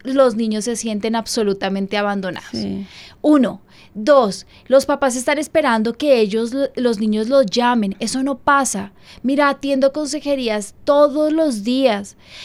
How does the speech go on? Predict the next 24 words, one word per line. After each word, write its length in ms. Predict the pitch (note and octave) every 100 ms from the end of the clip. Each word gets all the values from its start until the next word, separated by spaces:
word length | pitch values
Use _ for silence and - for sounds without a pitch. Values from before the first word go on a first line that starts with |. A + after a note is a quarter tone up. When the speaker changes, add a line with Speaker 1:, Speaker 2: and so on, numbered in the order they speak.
| -
Speaker 1:
y 100 | C#4+
lo 160 | C#4+ C4+
vemos 380 | C4 B3 C4 D4+
en 160 | C#4
todos 340 | - C4 C4+ C#4
los 160 | D4
consejeros. 800 | - C4+ A#3 G3+ C4 C4 G#3+ G3 - -
El 280 | B3+ B3+ C4
niño 460 | D#4 F4+ F4+ F4+ F4
siempre 600 | - E4 F4 E4+ D#4+ E4
está 200 | - D#4
esperando 600 | D4 D4+ D4 C#4+ C#4+ C#4+
que 100 | C4+
sea 220 | C4 A3
su 240 | G#3 D4+ A#3+
papá 580 | A#3 G3+ - - D4 D4
quien 240 | - A#3 G3+
lo 80 |
llame, 420 | F#3+ G3 F#3 F3+ - - -
¿no? 260 | G3 B3 G4 - - -
Y 140 | D4+
el 140 | D4
papá 300 | - C#4 C4+
llama 340 | B3+ C#4+ D4+